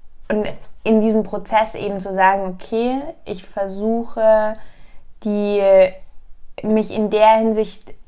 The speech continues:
wieder so in all meinen Emotionen kennenzulernen und alle irgendwie da sein lassen und zu spüren und zu akzeptieren und sie irgendwo auch ernst zu nehmen, dass ich dadurch diesen Zugang zu mir bekomme, dass ich irgendwo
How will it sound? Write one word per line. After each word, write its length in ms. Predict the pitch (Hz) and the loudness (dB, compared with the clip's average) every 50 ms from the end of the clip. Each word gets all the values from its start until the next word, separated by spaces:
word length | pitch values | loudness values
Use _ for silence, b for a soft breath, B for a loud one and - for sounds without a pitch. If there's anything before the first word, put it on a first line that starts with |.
| - - | -10 -6
wieder 340 | 208 202 214 214 214 202 196 | -4 -2 0 0 0 0 0
so 300 | 190 214 220 233 240 233 | 2 4 6 6 6 4
in 200 | - - 220 208 - - | 0 -2 -4 -4 -2 0
all 220 | - 208 220 233 | 2 2 4 4
meinen 260 | 233 220 208 208 202 202 | 2 2 0 -2 -4 -6
Emotionen 580 | - 202 202 196 185 - 220 202 202 196 190 | -8 -6 -8 -8 -6 -6 -6 -6 -6 -6 -8
kennenzulernen 760 | 190 - 220 226 240 247 - - 196 190 190 190 190 196 190 - | -4 -2 0 0 0 0 -2 -4 -4 0 0 0 0 -2 -4 -6
und 140 | 190 185 - - - | -8 -8 -10 -8 -4
alle 260 | 196 208 208 226 226 214 - - 196 202 | -2 0 0 0 0 0 -2 -2 -4 -4
irgendwie 840 | 202 202 202 196 190 202 196 196 190 190 190 190 185 - - - - - | -2 -4 -4 -6 -6 -6 -8 -8 -6 -4 -4 -4 -4 -4 -6 -10 -10 -4
da 280 | - 185 185 202 214 208 | 0 0 2 2 0 0
sein 240 | 208 202 196 202 196 | 0 0 0 0 0
lassen 240 | 190 190 196 - 202 | -2 -2 -2 -4 -8
und 160 | 196 196 190 | -8 -8 -10
zu 140 | 185 - 185 | -10 -10 -12
spüren 460 | 180 - - - - 214 214 214 208 202 | -14 -14 -14 -8 -6 -4 -4 -2 -4 -4
und 140 | 190 185 185 | -6 -8 -8
zu 100 | 190 - | -6 -8
akzeptieren 840 | - 185 - - - 185 185 - - - 226 220 214 208 214 208 202 | -8 -8 -8 -10 -12 -12 -12 -14 -8 -4 -2 0 0 0 -2 -4 -4
und 320 | - - 196 196 196 185 | -6 -6 -6 -6 -6 -6
sie 180 | 185 - 202 202 | -6 -4 -4 -2
irgendwo 320 | 196 196 196 202 190 185 | -2 -2 -2 -2 0 2
auch 200 | 190 190 190 185 190 | 2 2 2 0 0
ernst 420 | 190 202 208 220 240 240 - - | -2 -2 0 0 -2 -2 -4 -6
zu 100 | - 196 | -6 -4
nehmen, 440 | 190 190 185 185 196 202 220 247 240 B B B B B B B B | -2 -2 -2 -2 0 0 -2 -2 -2 B B B B B B B B
dass 140 | 190 190 196 | -4 -4 -6
ich 100 | 185 180 - | -6 -4 0
dadurch 380 | 202 208 226 240 254 247 233 | 2 4 4 4 2 -2 -4
diesen 280 | - - 202 202 208 185 | -6 -8 -8 -6 -6 -6
Zugang 400 | 196 - 254 247 240 220 208 180 | -6 -4 -2 -2 -2 -2 -2 -4
zu 100 | - 202 | -6 -6
mir 360 | 196 196 190 190 185 185 - - - - - - - - - - - - - - - - | -6 -2 -2 0 -2 -2 -4 -8 -14 -20 -18 -20 -18 -20 -16 -16 -16 -16 -14 -14 -10 -8
bekomme, 440 | - 190 185 - 202 202 214 220 220 | -8 -8 -6 -4 -2 0 0 0 0
dass 260 | 220 208 202 202 202 220 | 2 2 2 2 0 -4
ich 200 | - - - - | -4 -4 -2 -2
irgendwo 720 | 196 208 208 208 190 190 190 190 190 190 190 190 190 | -2 -2 -2 -2 -2 -2 0 0 2 4 4 2 2